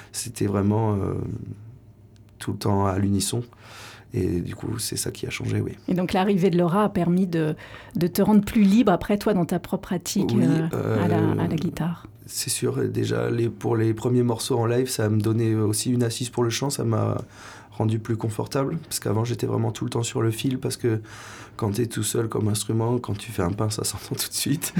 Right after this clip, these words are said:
Speaker 1: Et, euh, là, maintenant, euh, oui, voilà, il y a ça, et puis il y a ce son de basse aussi qui, qui, qui, qui fonctionne un peu comme un canapé pour le chanteur, en fait. Euh, on peut un peu plus, euh,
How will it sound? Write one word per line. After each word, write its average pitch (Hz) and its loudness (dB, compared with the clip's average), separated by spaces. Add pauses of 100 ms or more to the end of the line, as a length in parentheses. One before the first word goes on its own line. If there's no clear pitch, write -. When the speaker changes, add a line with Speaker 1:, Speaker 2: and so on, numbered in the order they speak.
(300)
Speaker 1:
Et, 110 2
euh, 101 2
là, 107 2
maintenant, 110 2
euh, 98 0
oui, 107 0
voilà, 107 0
il 117 0
y - 0
a 101 -2
ça, - -4
et 104 -2
puis 104 -4
il - 2
y 104 4
a 101 0
ce 101 -2
son 123 -2
de 131 2
basse 117 -2
aussi 123 -4
qui, 95 -2
qui, 98 -6
qui, 98 -6
qui - -14
fonctionne 101 -2
un 90 0
peu 85 -2
comme 87 -2
un 98 -4
canapé 104 -2
pour 113 -2
le 104 2
chanteur, 110 -4
en 117 -4
fait. - -8
Euh, - -4 (280)
on - -8
peut - -4
un - -8
peu - -10
plus, - -8
euh, - -8